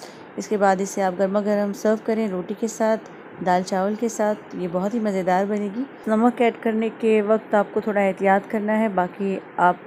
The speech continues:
आसानी से समझ गए होंगे। हमने इसमें one teaspoon ही नमक ऐड किया है, तो one teaspoon वो चम्मच है जो market में मिलता है ना, वन टेबल स्पून, one teaspoon वाला,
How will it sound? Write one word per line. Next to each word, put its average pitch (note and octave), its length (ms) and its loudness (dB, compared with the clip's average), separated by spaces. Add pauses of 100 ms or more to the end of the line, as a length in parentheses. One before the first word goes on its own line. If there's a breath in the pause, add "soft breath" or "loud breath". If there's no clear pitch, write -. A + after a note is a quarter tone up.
आसानी F#3+ 360 0
से G3 100 -6
समझ F#3 340 0
गए G3+ 100 0
होंगे। G#3+ 300 0 (640 loud breath)
हमने G#3+ 220 2
इसमें A3+ 220 0
one G3+ 200 2
teaspoon B3 420 -2
ही A#3 160 4
नमक F#3+ 340 -2
ऐड F3+ 120 -2
किया F#3 220 -2
है, F#3+ 40 0
तो F#3 100 -4
one G3 160 0
teaspoon A#3 340 -2
वो G#3+ 120 4
चम्मच G#3+ 400 -2
है A#3+ 120 -2
जो G#3+ 220 -2
market F#3+ 460 -2
में G#3 80 -2
मिलता F#3+ 320 -2
है A3+ 160 0
ना, A#3+ 80 -2
वन G3+ 160 0
टेबल F#3+ 300 -2
स्पून, G3 280 -6
one F#3+ 140 -2
teaspoon G3 420 -4
वाला, F#3 280 -2